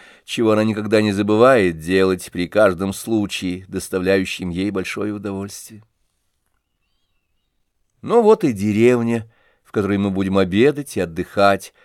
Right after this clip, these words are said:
Вот уж запахло деревней дымом, дёгтем, баранками.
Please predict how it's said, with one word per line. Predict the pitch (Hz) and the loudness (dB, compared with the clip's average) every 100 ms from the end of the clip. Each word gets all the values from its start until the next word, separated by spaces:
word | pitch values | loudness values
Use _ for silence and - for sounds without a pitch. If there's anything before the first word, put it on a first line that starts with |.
| _ _ _ | _ _ _
Вот | - 139 | -4 0
уж | 123 | 0
запахло | 117 113 117 117 110 - 104 | 2 4 6 6 6 0 -4
деревней | 90 98 104 104 98 90 - - | 0 2 4 4 2 -2 -8 -18
дымом, | 113 131 143 139 131 104 | 0 4 6 4 2 -2
дёгтем, | 87 113 123 113 - 113 101 - | 0 4 6 4 -2 -6 -6 0
баранками. | 98 110 117 110 113 104 | 4 6 4 2 -2 -4